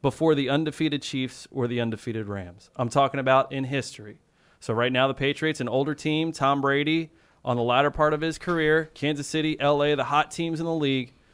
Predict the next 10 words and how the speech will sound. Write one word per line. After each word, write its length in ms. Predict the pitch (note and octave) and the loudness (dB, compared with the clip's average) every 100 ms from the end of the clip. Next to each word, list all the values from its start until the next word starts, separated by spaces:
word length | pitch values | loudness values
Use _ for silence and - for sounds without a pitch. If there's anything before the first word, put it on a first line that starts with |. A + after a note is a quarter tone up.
| _ _ | _ _
The 100 | C3+ | -4
Patriots 800 | - F3 G3 - D#3 A#2 - - - | -2 0 -2 -2 -2 -2 -6 -16 -8
make 200 | B2+ C3 | -4 0
a 120 | C#3 | -2
Super 340 | B2 - E3+ C#3 | -2 -4 -2 -2
Bowl 300 | A#2 A2 G#2+ | 2 2 2
again 380 | G#2+ G#2+ G#2+ G#2 _ _ _ | -2 -2 -4 -6 _ _ _
before 360 | B2 A2+ C#3 C3 | -6 -4 -2 0
the 140 | B2 | 0
Rams 640 | A2+ A#2+ C3+ C#3 C#3+ C#3 | 0 0 2 0 -2 -6